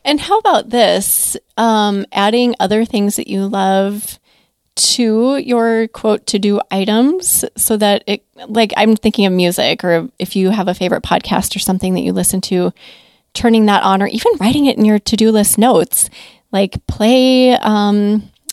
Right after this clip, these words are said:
whatever your favorite music is while listening. And then that kind of brings up some positive emotion too. So whatever you enjoy, adding that to your list so that you're reminded that,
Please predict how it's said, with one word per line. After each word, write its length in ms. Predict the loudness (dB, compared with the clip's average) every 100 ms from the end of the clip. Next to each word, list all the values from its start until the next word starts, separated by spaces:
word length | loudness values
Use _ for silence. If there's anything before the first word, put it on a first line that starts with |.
| -18 -4
whatever 300 | 0 2 4
your 120 | 2
favorite 380 | 0 0 2 4
music 320 | 2 2 0
is 280 | 0 0 -2
while 220 | -2 0
listening. 500 | 0 0 0 2 2
And 100 | 4
then 120 | 4
that 200 | 4 2
kind 180 | 0 0
of 240 | 0 -4 -12 -20 -20 -20 _
brings 280 | 0 0 0
up 180 | -2 -2
some 140 | -2
positive 380 | 0 2 0 0
emotion 460 | 0 0 0 -2
too. 220 | 0 0 2
So 260 | 2 0 -2
whatever 340 | -2 0 2
you 180 | 4 4
enjoy, 640 | 2 2 2 4 4 2 0 -8 -20 _ -2
adding 340 | 2 4 4
that 220 | 2 0
to 140 | -2 -2
your 100 | -2
list 480 | 0 0 -2 -6 -6
so 180 | -4
that 160 | -2 -4
you're 140 | -2
reminded 480 | -2 -2 -2 -2 -4
that, 180 | -4